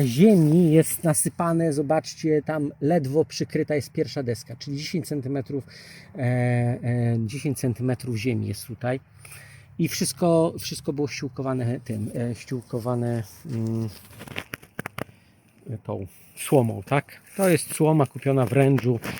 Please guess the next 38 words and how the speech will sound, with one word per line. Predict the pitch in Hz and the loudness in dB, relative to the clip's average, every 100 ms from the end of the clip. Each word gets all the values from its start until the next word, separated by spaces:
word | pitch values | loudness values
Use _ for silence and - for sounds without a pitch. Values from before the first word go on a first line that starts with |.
| - - | -10 -4
e, | 113 | -4
w | - | 0
paczkach | 143 139 - 127 | 0 0 -2 -6
takich, | - 127 - 107 - | -4 -6 -4 -8 -2
e, | 123 117 110 139 | 0 0 0 2
nie | 139 | 2
wiem, | 123 117 | 4 0
po | - | 2
ile | 139 135 | 4 4
te | - | 0
paczki | 127 131 - - | -4 -4 -6 -2
mają, | 127 147 120 123 131 - - - | 2 4 2 0 -4 -8 -20 -20
trzy | - - | -6 -4
pięćdziesiąt | - 143 131 139 113 | 0 2 2 -2 -4
kosztuje. | - 110 - 117 120 123 | -8 -14 -8 -6 -4 -6
O, | |
tutaj | 107 - 120 | -10 -8 -6
mam | 120 117 | -6 -8
dwie, | 107 131 120 - - _ | -4 -4 -4 -10 -20 _
które | - 143 | -2 -2
kupiłem | - 135 - 139 135 | -2 -10 -6 -6 -4
i | 135 | -4
widzicie, | 123 120 127 - | -6 -8 -8 -6
i | 123 127 | -4 -2
nie | 135 | 0
wyściółkowałem. | 120 - 135 117 123 123 113 113 131 - - - - - | -2 -4 -6 -6 -2 0 0 -4 -6 -10 -12 -10 -10 -6
Taka | 120 - | -6 -6
paka, | 113 127 - 123 117 - - - - - | -6 -6 -4 -6 -6 -10 -20 -20 -16 -14
e, | 123 117 113 | -8 -6 -6
tej | 107 120 | -8 -10
słomy. | - - 127 127 127 123 - - - - | -8 -4 -2 0 -2 -4 -14 -20 -20 -14
I | 143 | -6
teraz | 160 156 - | 0 0 0
co | 170 | -6
zrobię? | 143 160 156 165 | -2 -2 -2 -4
Teraz | 160 147 | -4 -6
tą | - | -8
słomę, | 139 156 151 151 143 | -8 -6 -2 0 -2